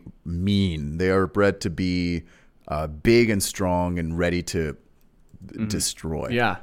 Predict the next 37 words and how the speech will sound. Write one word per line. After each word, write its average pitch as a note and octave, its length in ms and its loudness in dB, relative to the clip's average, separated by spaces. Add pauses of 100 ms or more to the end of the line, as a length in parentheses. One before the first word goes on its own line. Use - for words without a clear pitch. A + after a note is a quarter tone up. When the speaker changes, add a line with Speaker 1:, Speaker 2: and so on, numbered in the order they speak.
Speaker 1:
<laughs> G2 160 -6
Speaker 2:
yeah. A2 240 0
Speaker 1:
Right? F#2+ 260 -4 (380)
To F#2+ 140 2
attack F#2+ 320 0
anything F#2+ 340 2
they E2 140 2
see. B2 360 2
So C3+ 280 4
these E3 320 0
are B3+ 100 6
Speaker 2:
Yeah. - 60 4
Speaker 1:
dangerous C#3 480 0
animals. A2 500 -2
And, G2+ 260 0 (440)
uh, G#2+ 220 2 (140)
I B2 100 4
think E3 180 0
this D3 140 -2
is C#3 140 -4
one A2+ 320 2
part G#2+ 220 4
of F#2 140 -2
the, D#2+ 280 -2 (440)
when B2 120 0
we D3 120 4
look E3 180 0
at E2+ 100 -2
bull, F#2 180 0 (160)
well, G#2+ 400 -2
an B2+ 120 0
important C#3 320 0
part G2+ 140 2
of - 100 -6
bullfighting, D#2+ 480 0
why D#2+ 140 0
it's, - 240 -4